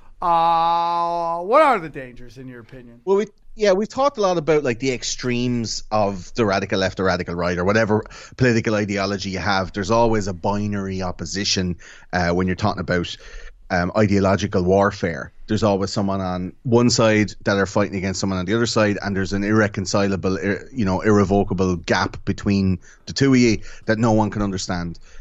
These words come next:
Speaker 2: Um, we've seen totalitarian regimes, like, they've been the most famous conflicts in the history of humanity. Uh, you know, the, the, the Nazis versus everybody else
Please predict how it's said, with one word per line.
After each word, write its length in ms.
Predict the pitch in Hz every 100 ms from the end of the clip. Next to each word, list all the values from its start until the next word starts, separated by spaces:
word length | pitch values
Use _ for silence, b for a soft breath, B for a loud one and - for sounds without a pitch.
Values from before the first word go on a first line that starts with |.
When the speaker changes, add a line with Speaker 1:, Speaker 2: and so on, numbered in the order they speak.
| b -
Speaker 2:
Um, 400 | 98 92 92 - - - - -
we've 200 | 139 127
seen 220 | - 131 117
totalitarian 760 | 117 107 107 101 107 104 98 98
regimes, 680 | 92 90 101 98 90 - - - - - - 110
like, 140 | 104
they've 160 | 113 92
been 220 | 110 104
the 80 | 101
most 400 | 107 104 101 -
famous 420 | 117 107 104 98
conflicts 720 | - 104 104 101 92 - - B B B
in 140 | 113 104
the 60 |
history 440 | 90 110 - 104 92
of 80 |
humanity. 720 | - 101 95 95 117 101 80 - B B B 104
Uh, 80 |
you 160 | 95 107
know, 160 | 101 92
the, 220 | 104 92 -
the, 100 | 101
the 220 | 104 107
Nazis 540 | 101 110 107 110 90
versus 340 | 85 95 98 104
everybody 440 | 98 92 92 92
else 380 | 127 - -